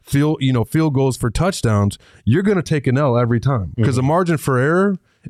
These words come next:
Speaker 1: becomes that much smaller when you play a team like Minnesota that's, you know, positive in the turnover game, and they have ability to, to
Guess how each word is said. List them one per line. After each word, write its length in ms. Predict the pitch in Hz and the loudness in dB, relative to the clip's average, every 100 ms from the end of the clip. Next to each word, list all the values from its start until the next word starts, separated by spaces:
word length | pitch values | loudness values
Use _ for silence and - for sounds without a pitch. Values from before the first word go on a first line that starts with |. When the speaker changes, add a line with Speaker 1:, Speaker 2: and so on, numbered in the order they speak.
| - 123 | -10 -4
Speaker 1:
becomes 400 | 131 160 131 110 | -2 0 0 0
that 280 | 135 156 139 | 0 0 0
much 260 | 147 - 135 - | 0 0 -4 -4
smaller 640 | - - 151 175 127 120 123 - - | -6 -2 0 2 2 0 -2 -6 -4
when 160 | 131 | 0
you 80 | 135 | 0
play 240 | - 165 170 | 0 0 0
a 40 | |
team 420 | 123 131 123 123 120 - - | 0 0 2 0 -2 -10 -4
like 220 | 131 156 | -2 0
Minnesota 600 | 143 127 113 117 110 107 | 0 0 0 0 2 2
that's, 260 | 104 107 - | 2 0 0
you 80 | 127 | 0
know, 100 | 104 | 0
positive 540 | - 127 123 120 117 | 0 0 2 0 0
in 60 | 113 | 0
the 100 | 110 | 0
turnover 500 | - 123 117 107 104 | 0 0 2 2 0
game, 360 | 107 98 98 - 110 | 0 -2 -4 -10 -10
and 120 | 107 117 | -4 0
they 80 | |
have 160 | 123 120 | 0 0
ability 420 | 113 120 117 120 | 0 0 2 2
to, 180 | 110 101 - - | 0 -2 -6 -6
to 240 | 120 113 | -2 -2